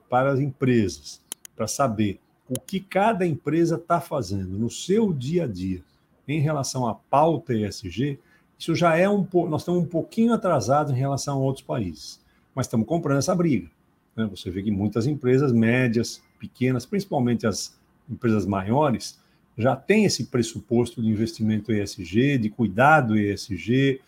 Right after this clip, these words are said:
divulgam a agenda E S G bastante. Você tem hoje seminários, palestras, debates. Então, eu acho que a conscientização do empresariado começou a acontecer. E não é uma coisa da noite pro dia.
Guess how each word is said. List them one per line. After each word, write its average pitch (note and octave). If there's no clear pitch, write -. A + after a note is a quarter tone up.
divulgam C3+
a G#2+
agenda G#2+
E G#2
S G2+
G G2
bastante. C3
Você -
tem C3
hoje B2+
seminários, A#2
palestras, G#2
debates. A2+
Então, F3
eu D#3
acho D#3
que -
a C#3+
conscientização E3+
do C#3+
empresariado A#2+
começou D#3
a D3+
acontecer. D3+
E G3
não A3
é B2+
uma C3+
coisa C3
da D3
noite A#2
pro D#3+
dia. G#2